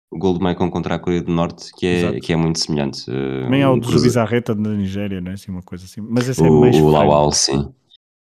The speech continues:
Speaker 1: É, esse é, esse é bastante frango até, na verdade.
Speaker 2: É.
Speaker 1: Este
Speaker 2: É,
Speaker 1: aqui
Speaker 2: o que
Speaker 1: ficou
Speaker 2: aqui também é mal batido, não é?
Speaker 1: Sim, e ele que tinha feito um, um jogo fenomenal contra o Brasil na fase de grupos, portanto era também visto como um dos melhores
Speaker 2: Sim.
Speaker 1: guarda-redes deste torneio, só que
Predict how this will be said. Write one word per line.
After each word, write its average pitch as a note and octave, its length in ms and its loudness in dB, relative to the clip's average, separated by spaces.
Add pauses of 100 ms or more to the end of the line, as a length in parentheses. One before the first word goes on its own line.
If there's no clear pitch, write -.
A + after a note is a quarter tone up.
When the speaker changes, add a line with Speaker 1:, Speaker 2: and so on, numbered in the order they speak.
(320)
Speaker 1:
É, C#2 280 0
esse - 200 0
é, C2+ 100 2
esse C#2+ 200 0
é C2 100 -6 (180)
bastante - 380 -4
frango A1 260 -8
até, A1+ 240 -6
na A#1+ 120 -4
verdade. - 300 -8 (160)
Speaker 2:
É. - 40 -10 (260)
Speaker 1:
Este F3+ 140 6
Speaker 2:
É, D#3+ 40 4
Speaker 1:
aqui E3 100 6
Speaker 2:
o - 40 2
que F#3 100 4
Speaker 1:
ficou E3+ 180 6
Speaker 2:
aqui F3+ 80 6
também D#3+ 200 4
é C#3 40 6
mal C3+ 200 6
batido, F#2 380 -2
não D#2+ 100 -12
é? G#2 60 -12 (720)
Speaker 1:
Sim, - 220 -2
e G2+ 160 6
ele B2+ 160 4
que B2+ 80 -6
tinha B2 220 2
feito A#2 360 -4 (220)
um, A#2+ 540 2
um A2+ 240 2
jogo A2 280 -2
fenomenal A2 540 2
contra A2 240 -4
o - 20 -2
Brasil G#2+ 240 -2
na A2 80 -2
fase A2 220 -8
de A2 60 -14
grupos, G#2+ 240 -12
portanto D2+ 440 -6
era E2 140 0
também E2 300 2
visto F2+ 260 -2
como F2+ 180 2
um F2+ 60 4
dos F2 160 2
melhores F2 220 4
Speaker 2:
Sim. - 40 0
Speaker 1:
guarda-redes E2+ 460 0
deste F2 280 0
torneio, G2 580 0
só G2+ 240 -4
que - 160 -4